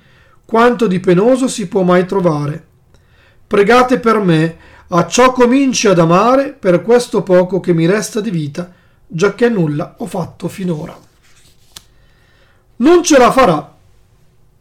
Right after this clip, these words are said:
aveva pronosticato, drastico e sicuro, il Granduto-, il Granduca Cosimo terzo, quando venne informata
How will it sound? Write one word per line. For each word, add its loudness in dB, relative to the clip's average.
aveva 2
pronosticato, -2
drastico -2
e 0
sicuro, 0
il -4
Granduto-, 2
il -6
Granduca 2
Cosimo 0
terzo, -2
quando 2
venne 2
informata 2